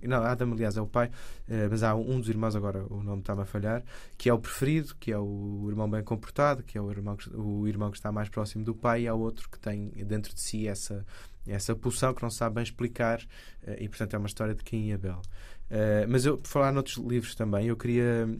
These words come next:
só referir um que é completo, é muito mais desconhecido e que, e que não é, não é romance, não é, não é literatura, mas que eu, que, que não está publicado em Portugal e provavelmente não vai estar, mas que eu queria referir e que foi um livro muito importante para mim na, eh,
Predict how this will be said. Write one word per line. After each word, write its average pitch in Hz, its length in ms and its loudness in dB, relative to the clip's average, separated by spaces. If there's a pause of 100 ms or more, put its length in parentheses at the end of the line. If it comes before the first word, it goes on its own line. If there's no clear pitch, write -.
(120)
só 127 180 2
referir 120 400 0
um 117 140 0
que 117 260 -4
é 113 40 0
completo, 123 460 0
é 117 80 -2
muito 127 400 -2
mais 113 260 2
desconhecido 135 680 2
e 127 60 0
que, 120 360 0 (360)
e 113 100 -4
que 104 160 -2
não 123 180 6
é, 113 180 6
não 107 200 0
é 107 40 2
romance, 127 540 4
não 110 140 0
é, 104 80 0
não 107 180 0
é 107 80 4
literatura, 117 640 6 (420)
mas 120 200 6
que 135 100 6
eu, 120 140 4 (100)
que, - 160 -8
que - 120 -6
não 131 80 6
está 131 180 8
publicado 127 440 4
em 113 60 4
Portugal 139 500 8 (220)
e 117 60 -2
provavelmente 113 600 6
não 113 100 2
vai 110 140 4
estar, 131 380 2 (360)
mas 120 200 8
que - 140 4
eu 123 60 8
queria 131 220 8
referir 127 420 2
e 131 60 2
que - 120 -8
foi 131 120 4
um 123 60 6
livro 123 240 4
muito 127 180 4
importante 120 340 2
para 117 160 2
mim 120 180 4
na, 117 100 2
eh, 113 280 4